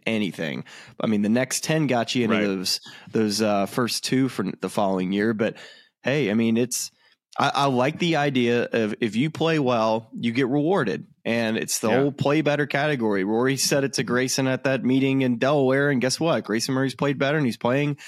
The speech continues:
Speaker 1: in all the signature events. And to me, I, I like the idea of it. And Jon Rahm was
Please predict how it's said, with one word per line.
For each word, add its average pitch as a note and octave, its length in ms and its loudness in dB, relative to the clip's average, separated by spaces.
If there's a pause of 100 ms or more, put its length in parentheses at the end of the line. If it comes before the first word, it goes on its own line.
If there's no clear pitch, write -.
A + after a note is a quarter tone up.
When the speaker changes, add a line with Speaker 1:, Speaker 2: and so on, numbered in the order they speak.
(280)
Speaker 1:
in B2+ 100 2
all C#3+ 140 2
the C#3+ 80 0
signature D#3 500 0
events. C#3+ 460 0
And A#2 240 2 (360)
to C3+ 100 0
me, E3 220 2
I, C3+ 140 0 (100)
I B2 80 2
like B2+ 300 0
the D#3 120 0
idea C#3+ 320 2
of A#2+ 60 2
it. A#2 120 0
And A2 120 -2
Jon A#2 260 0
Rahm A#2 420 0 (180)
was A2 320 -2